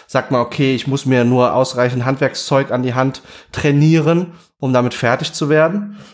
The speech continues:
Das ist jetzt ein bisschen ein kritischer Hottake zu diesem Resilienzbegriff. Oder auch im Rahmen von Coachings oder auch in der Esoterik-Geschichte, wenn man über Healings und Readings und all solche Geschichten,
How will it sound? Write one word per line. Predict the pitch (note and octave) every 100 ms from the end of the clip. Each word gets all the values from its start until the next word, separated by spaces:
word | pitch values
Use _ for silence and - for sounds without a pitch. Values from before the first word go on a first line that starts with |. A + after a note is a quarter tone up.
| -
Das | A#2+ A2+
ist |
jetzt | A2+ A2+
ein | G#2
bisschen | A2+ A2 G2+
ein | G2+ G#2
kritischer | - A#2+ A2+ A2
Hottake | A#2+ - A#2+ A2+
zu | B2
diesem | A2 A2+
Resilienzbegriff. | G#2+ A2 G2 G2 A2+ D3 - A2 C3 - - _ _ _ _ _ _
Oder | - C3 C3 A#2+
auch | C3 - C#3
im | A#2+
Rahmen | B2 C3
von | E3+ D#3
Coachings | - A2+ G#2+ - G#2+ G#2 B2
oder | A#2
auch | B2+ A#2+
in | B2+
der | C3+
Esoterik-Geschichte, | C3+ C#3+ C#3 A#2+ A2 G#2 G2+ - - G#2+ - G#2 - G#2
wenn | G#2+
man | A2+
über | A2+ C#3
Healings | C3+ C3+ A#2+ A2+ A2 A2+
und | C#3+ C3
Readings | A2+ A2+ G#2 G#2 G#2
und | A#2
all | F#2 A2+
solche | A2 A2
Geschichten, | G#2 - A#2 - A2+ G#2